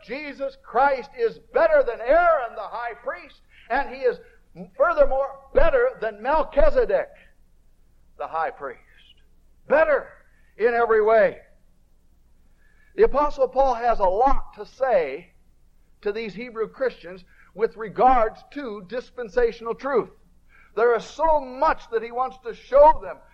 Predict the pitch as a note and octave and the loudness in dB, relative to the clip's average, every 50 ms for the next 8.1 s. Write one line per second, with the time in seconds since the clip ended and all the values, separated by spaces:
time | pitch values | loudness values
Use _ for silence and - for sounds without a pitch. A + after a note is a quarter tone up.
0 | _ _ _ _ - - - C4+ D4+ D4+ D4+ D4 D4 D4 B3+ A#3+ A#3 B3 C4 D4 | _ _ _ _ -20 -6 0 2 4 4 4 2 2 -4 -10 -18 -20 -12 -6 -4
1 | D#4 D4+ C#4 B3 A#3 A#3+ G#3 F3 - B3 C4+ D4 C#4+ C#4 C4 B3 A3+ - - - | -4 -4 -6 -8 -12 -14 -18 -10 2 4 4 4 6 4 2 0 -2 -6 -12 -8
2 | D#4 D#4+ E4 E4 E4 D#4 D4 C4+ A#3 F#3+ F3 - - _ _ _ _ _ _ _ | -8 -6 -6 -6 -6 -8 -8 -10 -12 -14 -16 -18 -20 _ _ _ _ _ _ _
3 | _ _ _ _ _ _ _ _ _ B3+ D4 C#4+ C4 A#3+ C4+ D4 D4+ - - - | _ _ _ _ _ _ _ _ _ -14 -14 -12 -4 -2 0 0 0 -2 -6 -14
4 | - F3 G3 C4 C#4+ C#4+ B3 F#3 B3 A#3 - - - F#3+ A3+ C4+ D4 D4 C#4+ C#4 | -16 0 2 2 2 2 0 -2 -4 -4 -4 -8 -8 -6 -4 -2 -2 0 0 0
5 | C4+ - - - - _ _ C4+ B3 A#3 A#3+ B3 B3+ C4 B3+ C4+ C#4 C4+ C4+ C4+ | -2 -4 -8 -18 -20 _ _ -4 -4 -4 -4 -4 -4 0 0 0 2 2 0 0
6 | C4+ C4+ C4+ C4+ C4 C4 B3+ B3+ - B3+ C4+ C4 C4+ C4+ B3 F#3+ - _ B3+ D#4 | -2 -2 -2 -2 -2 -2 -6 -8 -6 -6 -6 -6 -6 -12 -16 -18 -16 _ -12 -12
7 | D4 - - A#3+ A3 - - - _ _ _ A#3+ C4 C4 B3 C4+ C#4+ C4+ C#4 - | -12 -14 -14 -14 -14 -14 -14 -20 _ _ _ -18 -16 -8 -8 -8 -8 -8 -14 -16
8 | C4 | -18